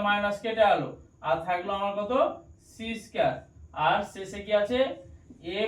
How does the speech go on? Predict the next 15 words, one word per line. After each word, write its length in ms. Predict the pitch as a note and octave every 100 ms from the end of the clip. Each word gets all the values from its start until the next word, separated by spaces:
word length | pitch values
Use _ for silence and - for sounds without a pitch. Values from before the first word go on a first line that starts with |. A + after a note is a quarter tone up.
| G#3+
plus 360 | G3+ G3 F#3+ F#3+ E3+
B 40 | E3+ G#3 A3 G3+
minus 460 | F3 F3 G#3 B3 -
C। 20 | A3+ C#3+ - - - - - - - - F3+
এবার 180 | A3 A3+
আমরা 160 | A#3 B3 A#3+
কি 60 | B3
করব? 180 | B3+ B3+ B3+ C4 - - - G3
এই 100 | G#3 G3 G#3+
এ 40 | B3+ A#3+
স্কয়ার 240 | C4 B3
দ্বারা 200 | B3 B3 B3+ A3+
এই 80 | A3
তিনটাকে 420 | A#3 A#3 A#3 A#3 A3
গুণ 120 | A3